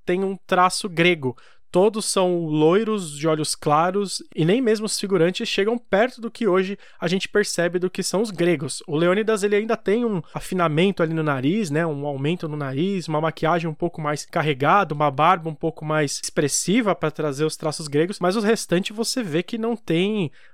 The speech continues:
basicamente nada de grego, um ou outro você pode usar essa característica. E claro que isso também pode ser um palpite meu, porque eu também não faço a menor ideia de como eram os gregos nas antiguidades, mas eu acredito que não eram todos crossfiteiros como eles são agora.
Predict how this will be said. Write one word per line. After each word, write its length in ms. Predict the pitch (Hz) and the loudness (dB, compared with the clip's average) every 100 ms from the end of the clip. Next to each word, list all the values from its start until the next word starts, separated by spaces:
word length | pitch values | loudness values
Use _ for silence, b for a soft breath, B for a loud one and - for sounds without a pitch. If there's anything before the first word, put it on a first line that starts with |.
| b | b
basicamente 760 | 151 208 208 180 185 - 240 - | 2 2 0 -2 -2 -4 -8 -4
nada 480 | 175 175 185 202 170 | 0 2 2 0 -2
de 100 | 165 | -2
grego, 400 | 139 147 175 165 | 0 2 2 0
um 200 | 170 226 | 0 0
ou 120 | 156 | 2
outro 300 | 151 - 175 | 0 -2 -10
você 240 | 170 - | -10 -8
pode 260 | - 160 170 | -4 -2 -2
usar 200 | 147 151 | -2 -2
essa 180 | 160 160 | -2 -2
característica. 680 | 165 160 226 202 160 - 143 - | -2 -2 -2 -2 -4 -10 -10 -4
E 80 | |
claro 200 | 220 196 | 2 2
que 100 | 208 | 2
isso 60 | 196 | -2
também 200 | 202 180 | 0 0
pode 200 | 190 180 | 0 0
ser 60 | 190 | 0
um 60 | |
palpite 440 | 180 180 - 180 202 | 2 0 0 -4 0
meu, 200 | 160 180 | 2 0
porque 340 | 220 - - | -4 -6 -2
eu 120 | 190 | -2
também 200 | 196 180 | -2 -2
não 80 | 185 | -2
faço 280 | - 165 185 | -4 -6 -4
a 20 | |
menor 240 | 175 160 202 | -2 -2 0
ideia 240 | 151 160 | 0 0
de 100 | 170 | 0
como 220 | - 175 | -2 0
eram 120 | 185 | 0
os 80 | 190 | 0
gregos 320 | - 156 160 | -2 -2 -2
nas 120 | 160 156 | -4 -2
antiguidades, 680 | 170 190 180 175 156 175 - | -2 -4 -4 -2 -2 -2 -4
mas 180 | 208 185 | -2 -2
eu 60 | |
acredito 380 | 185 190 170 - | -2 -4 -4 -10
que 120 | - | -10
não 160 | 208 190 | -6 -2
eram 220 | 156 165 b b b b | -2 -2 b b b b
todos 500 | 165 160 156 - - b b | 0 2 0 0 -4 b b
crossfiteiros 680 | 175 170 - 175 151 151 - | -2 -2 -4 -4 -2 -2 -2
como 220 | 170 160 | -2 -2
eles 160 | 156 | -2
são 160 | - 160 | -4 -2
agora. 340 | 202 139 110 | -2 -4 -12